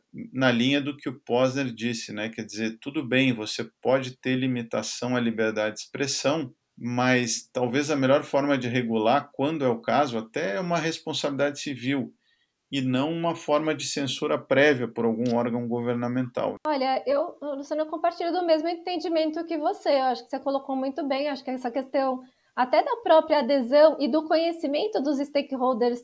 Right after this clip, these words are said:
Speaker 2: eh, envolvidos, né? Quando você fala de autorregulamentação, faz toda a diferença, né? Então, se a gente tivesse uma proximidade maior, né, até com, com os próprios envolvidos interessados,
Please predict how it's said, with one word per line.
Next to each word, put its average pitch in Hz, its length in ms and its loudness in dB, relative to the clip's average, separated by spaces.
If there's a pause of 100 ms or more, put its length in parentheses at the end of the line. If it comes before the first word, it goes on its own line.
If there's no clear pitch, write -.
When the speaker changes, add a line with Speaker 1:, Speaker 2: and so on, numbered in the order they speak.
Speaker 2:
eh, 247 160 4
envolvidos, 247 640 0
né? 254 140 2
Quando 247 300 -2
você 254 240 -4
fala 240 360 4 (380)
de 220 220 0
autorregulamentação, 254 1300 4
faz 311 220 4
toda 294 200 4
a - 40 4
diferença, 302 760 6
né? 220 240 0
Então, 247 560 -2
se 277 140 2
a 262 80 6
gente 277 280 0
tivesse 285 380 4
uma 247 120 2
proximidade 254 540 2
maior, 277 540 6
né, 254 280 2
até 240 340 2
com, 254 400 -4
com 247 100 -6
os 233 100 -6
próprios 262 480 0
envolvidos 254 580 0
interessados, 240 960 2